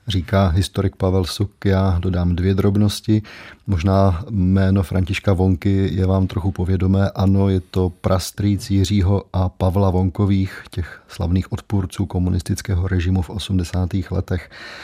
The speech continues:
A ještě slova našeho známého historika umění Pavla Prajze, ten řekl:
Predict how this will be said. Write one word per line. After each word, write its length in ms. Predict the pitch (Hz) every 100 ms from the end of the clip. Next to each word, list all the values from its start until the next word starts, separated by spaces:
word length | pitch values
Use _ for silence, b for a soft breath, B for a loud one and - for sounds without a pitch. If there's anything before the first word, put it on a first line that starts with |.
| B B -
A 80 |
ještě 240 | 104 101 120
slova 400 | - 107 104 104
našeho 400 | 95 - 98 104 B B
známého 640 | 95 92 90 95 95 95
historika 540 | 95 85 - 98 107 -
umění 400 | 101 98 98 98
Pavla 280 | 95 95 95
Prajze, 560 | - 90 92 87 95
ten 280 | 95 101 98
řekl: 440 | 95 87 - 95